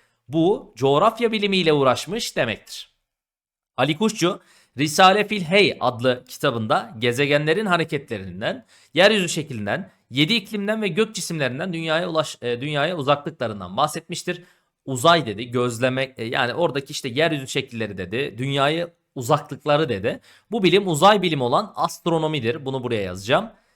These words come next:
Ve sona geldim. İbn Sina henüz mikroskop keşfedilmeden önce canlı mikroplardan bahsetmiştir. Doktor onun bilgisinden faydalanmıştır. Birçok doktor onun bilgisinden faydalanmıştır.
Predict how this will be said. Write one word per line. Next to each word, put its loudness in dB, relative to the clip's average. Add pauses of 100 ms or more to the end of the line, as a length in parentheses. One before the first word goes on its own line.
(100)
Ve -6
sona 2
geldim. 2
İbn -2
Sina -4
henüz -2
mikroskop -4
keşfedilmeden -2
önce -4
canlı 0
mikroplardan -2
bahsetmiştir. -2 (380)
Doktor 2 (260)
onun -2
bilgisinden -6
faydalanmıştır. -2
Birçok -8
doktor -6
onun -4
bilgisinden -8
faydalanmıştır. -4